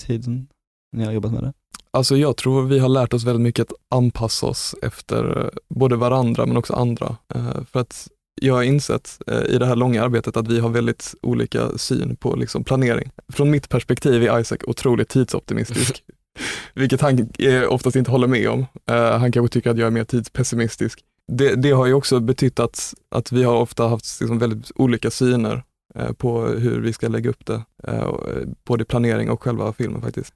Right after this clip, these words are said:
Speaker 2: Eh, vilket, men vi, det, det är också en bra sak egentligen, att man kan ha två olika perspektiv om man jobbar i grupp. Eh, att man liksom, då får man ju fler olika,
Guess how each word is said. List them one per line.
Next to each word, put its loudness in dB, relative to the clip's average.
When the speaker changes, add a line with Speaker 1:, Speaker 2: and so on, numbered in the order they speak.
Speaker 2:
Eh, 2
vilket, 2
men 0
vi, 4
det, 2
det 0
är 6
också 2
en 2
bra 2
sak 0
egentligen, -2
att -6
man -2
kan 0
ha 2
två 0
olika 0
perspektiv -2
om -2
man -2
jobbar -2
i 0
grupp. -4
Eh, -4
att -10
man -4
liksom, -6
då -8
får -4
man 0
ju -4
fler 0
olika, -4